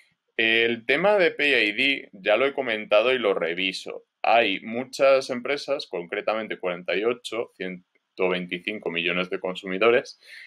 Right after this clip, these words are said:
que se están aliando para ofrecer esa identidad a sus clientes. Crypto punto com lo va a lanzar ya para todos los usuarios. Bitstamp también es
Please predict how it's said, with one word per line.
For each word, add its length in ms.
que 320
se 200
están 600
aliando 800
para 340
ofrecer 440
esa 280
identidad 640
a 60
sus 220
clientes. 640
Crypto 340
punto 340
com 360
lo 300
va 220
a 20
lanzar 800
ya 240
para 220
todos 180
los 180
usuarios. 680
Bitstamp 760
también 360
es 380